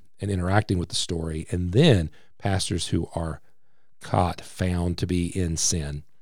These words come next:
are brought before the entire congregation in a formal proceeding. And I think that actually would protect the individual in the question far more, uh, than, say, the, the notion of creating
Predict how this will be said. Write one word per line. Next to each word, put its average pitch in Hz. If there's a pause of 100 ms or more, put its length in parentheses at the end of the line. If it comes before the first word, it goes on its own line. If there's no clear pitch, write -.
(300)
are 90
brought 92
before 87
the 80
entire 110
congregation 76 (520)
in 107
a 87
formal 87
proceeding. -
And 85
I 170
think 98
that 107
actually 113
would 92
protect - (420)
the 110
individual 95
in 98
the 92
question 82
far 113
more, 92 (680)
uh, 90
than, 95
say, 92 (460)
the, 92
the 101
notion 101
of 92
creating 101